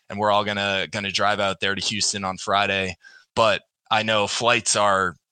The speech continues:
pretty much out of commission from the New England, from, you know, Boston, New York, Hartford.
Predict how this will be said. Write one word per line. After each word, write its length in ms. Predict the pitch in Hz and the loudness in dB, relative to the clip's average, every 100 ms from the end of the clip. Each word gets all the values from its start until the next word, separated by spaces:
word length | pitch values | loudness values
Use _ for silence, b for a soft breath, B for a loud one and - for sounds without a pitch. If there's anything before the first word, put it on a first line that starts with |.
| _ _ | _ _
pretty 300 | - 123 120 | 0 0 2
much 320 | 117 117 - | 2 2 2
out 260 | 117 110 110 | 2 2 0
of 160 | 101 | -4
commission 560 | - 110 113 - 120 113 | -6 -2 2 2 0 -4
from 280 | - 107 104 | -4 -4 -2
the 140 | 101 | -2
New 180 | 101 110 | -2 -2
England, 440 | 110 113 113 107 | -2 -2 -2 -2
from, 420 | - - 110 101 - | -4 -2 -2 -4 -6
you 140 | 113 104 | -4 -2
know, 160 | 92 - _ | -4 -8 _
Boston, 600 | 110 113 - 110 107 107 | 2 4 2 -2 -4 -4
New 80 | 104 | -2
York, 440 | 101 104 101 - - _ _ - | 2 2 2 -4 -8 _ _ -2
Hartford. 540 | 117 104 - 104 98 | 0 0 0 0 0